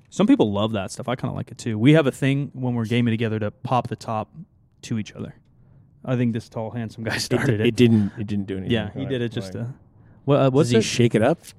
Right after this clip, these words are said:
Speaker 1: It's like, uh, fuck, what's it called? I mean, uh,
Speaker 2: Oh, that's awful.
Speaker 1: what's it called?
Speaker 2: Ooh.
Speaker 1: A S M R.
Speaker 2: A S M R. That is
Speaker 1: A S M R.
Speaker 2: That's really bad.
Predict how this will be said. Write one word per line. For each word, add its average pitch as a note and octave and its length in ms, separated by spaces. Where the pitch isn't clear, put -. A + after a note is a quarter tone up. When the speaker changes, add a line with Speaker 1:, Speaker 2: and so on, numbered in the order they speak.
Speaker 1:
It's C#3+ 180
like, C3+ 240
uh, A2 280
fuck, C3 200
what's - 140
it A#2 60
called? B2 260
I D3+ 60
mean, E3 160
uh, D3 120
Speaker 2:
Oh, A#2+ 120
that's G#2 280
awful. G#2+ 500
Speaker 1:
what's D#3+ 140
it B3+ 40
called? C#4+ 200
Speaker 2:
Ooh. - 160
Speaker 1:
A F3 160
S D3+ 120
M D3 100
R. A2+ 200
Speaker 2:
A A#2 60
S A2+ 200
M G#2+ 100
R. G#2 80
That B2+ 120
is B2 60
Speaker 1:
A - 40
S F#3+ 60
M C#3 100
R. A2+ 220
Speaker 2:
That's - 200
really - 160
bad. - 260